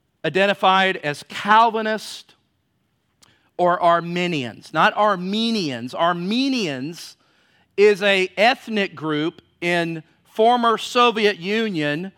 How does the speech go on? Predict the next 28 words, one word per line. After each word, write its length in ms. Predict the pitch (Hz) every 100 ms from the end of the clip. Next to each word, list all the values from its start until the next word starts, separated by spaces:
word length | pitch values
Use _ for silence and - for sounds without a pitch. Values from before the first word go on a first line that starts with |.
| _ _ _
in, 340 | 175 185 180 175
<laughs> 200 | 170 175
what, 340 | 165 180 156 165
uh, 60 |
you 160 | 180 190
know, 220 | 175 170
up 200 | 185 196
and 160 | 175 170
above 460 | 196 156 185 190
Iraq. 520 | 165 160 180 180 156 -
Those 300 | 196 262 214
are 140 | 220
Armenians. 1400 | 190 190 180 190 226 262 254 196 135 104 - - - - _ _ _ _ _ _ -
Arminians 1120 | 185 196 196 202 262 311 285 180 160 190 185
is, 160 | 185 165 165
is 220 | 175 175
referred 340 | 175 175 190 190
to 120 | 190
after 340 | 175 180 180 170
a 60 |
man 240 | 165 170 180
by 220 | 165 165
the 100 | 151
name 240 | 160 170
of 160 | 156 139 _ _
Jacob 420 | - 170 170 185
Arminius, 640 | 160 170 151 147 175 214 -
Calvinist, 680 | - 135 160 175 190 202